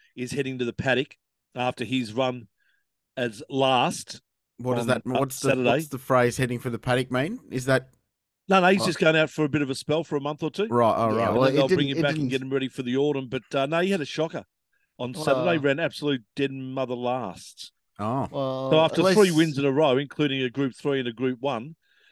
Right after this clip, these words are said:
Speaker 1: uh, I think he's just come to the end of his preparation.
Speaker 2: Oh.
Speaker 3: Well, at least it wasn't, the s-, statement didn't read, "Gun to the Clag Glue
Speaker 2: Yeah.
Speaker 3: Factory." I mean, that's
Speaker 2: <laughs>
Speaker 3: probably the bright
Speaker 2: This
Speaker 3: side of it all.
Speaker 2: How does
Speaker 1: So
Speaker 2: that
Speaker 1: we'll give
Speaker 2: affect
Speaker 1: you one more chance.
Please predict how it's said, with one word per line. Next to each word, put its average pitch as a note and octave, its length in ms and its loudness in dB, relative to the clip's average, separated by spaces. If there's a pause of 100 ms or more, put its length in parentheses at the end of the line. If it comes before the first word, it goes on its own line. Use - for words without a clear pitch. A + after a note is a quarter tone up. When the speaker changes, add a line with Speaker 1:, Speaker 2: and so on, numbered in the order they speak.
(220)
Speaker 1:
uh, C#3 340 2
I D#3 120 2
think E3+ 180 0 (100)
he's C#3 160 -6
just C#3+ 180 -4
come D3+ 160 0
to C#3 60 2
the C3+ 120 2
end D3 100 2
of C3 80 2
his C3+ 80 0
preparation. C3+ 680 -2 (580)
Speaker 2:
Oh. A#2+ 280 -2 (1000)
Speaker 3:
Well, C3+ 240 2
at D#3 40 4
least D3 180 0
it G#2 120 -4 (100)
wasn't, A#2+ 380 2
the A2+ 100 0
s-, - 120 -6 (140)
statement G2 460 -2
didn't G2+ 220 -2
read, G2+ 220 0
"Gun G#2+ 200 2
to F2+ 60 -4
the E2+ 100 -8
Clag G2+ 340 -2
Glue G#2+ 320 0
Speaker 2:
Yeah. C#3 160 0
Speaker 3:
Factory." G2+ 340 -2
I G#2 40 0
mean, G#2 180 2
that's - 240 2
Speaker 2:
<laughs> C3+ 80 0
Speaker 3:
probably A#2+ 340 0
the A#2+ 140 -2
bright C#3+ 400 0
Speaker 2:
This D#3 300 2
Speaker 3:
side - 40 -2
of G#2+ 140 -4
it - 80 -12
all. C3 220 0 (560)
Speaker 2:
How F3 180 4
does F3+ 160 4
Speaker 1:
So D#3 40 4
Speaker 2:
that E3 100 8
Speaker 1:
we'll G3 100 8
give G3+ 120 4
Speaker 2:
affect - 40 6
Speaker 1:
you F#3 80 6
one E3 180 4
more D3+ 140 2
chance. - 480 -4